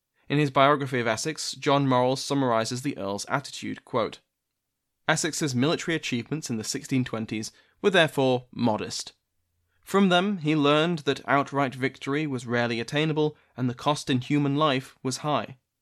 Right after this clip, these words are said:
End quote. Essex was appointed to a position of command in the Cadiz expedition, the attempt to outdo his father's successful raid thirty years previously.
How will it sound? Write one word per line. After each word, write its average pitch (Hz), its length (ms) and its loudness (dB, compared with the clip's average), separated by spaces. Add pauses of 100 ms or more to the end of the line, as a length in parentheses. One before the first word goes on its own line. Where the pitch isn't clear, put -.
(320)
End 107 220 -6
quote. - 300 -12 (1400)
Essex - 320 0
was 165 140 -4
appointed 131 460 -2
to 131 100 -4
a 120 60 -4
position 110 360 -6
of 107 100 -12
command 143 500 -2
in 101 100 -4
the 117 80 -4
Cadiz 127 500 0
expedition, - 680 -8 (400)
the 135 100 2
attempt 123 320 -2
to 127 160 -4
outdo 127 560 2
his 110 220 -6
father's 107 400 -6
successful - 580 -10
raid 107 400 -6
thirty 110 340 -10
years 101 260 -6
previously. 120 580 -4